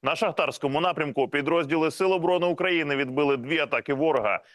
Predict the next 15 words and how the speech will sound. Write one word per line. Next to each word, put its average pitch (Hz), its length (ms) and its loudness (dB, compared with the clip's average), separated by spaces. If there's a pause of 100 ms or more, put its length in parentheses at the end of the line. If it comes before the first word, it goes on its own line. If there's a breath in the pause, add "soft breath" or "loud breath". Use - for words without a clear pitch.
(160 soft breath)
в 123 40 -6
районі 165 360 2
Золотої 160 500 2
Ниви 160 300 2
Донецької 131 520 0
області. 131 680 0
На 117 180 -2
Запорізькому 143 720 -2
напрямку 139 460 -2
українські 143 520 -2
воїни 143 320 0
відбили 120 400 0
дві 135 300 -2
атаки 113 420 -2
противника 120 680 -2